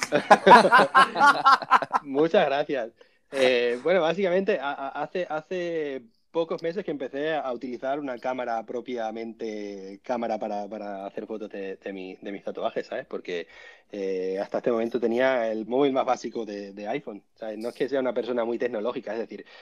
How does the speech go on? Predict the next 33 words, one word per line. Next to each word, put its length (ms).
cuando 240
compro 300
cosas, 400
me 120
gusta 240
tener 220
cosas 220
que 100
sean 200
buenas, 300
cosas 220
que, 300
que 160
aprecie 400
por, 260
por 240
la 140
forma 180
en 40
la 60
que 60
están 180
hechas, 240
por 140
la 80
calidad, 460
por, 300
por 180
lo 80
que 100
sea, 220
¿no? 100
Pero 580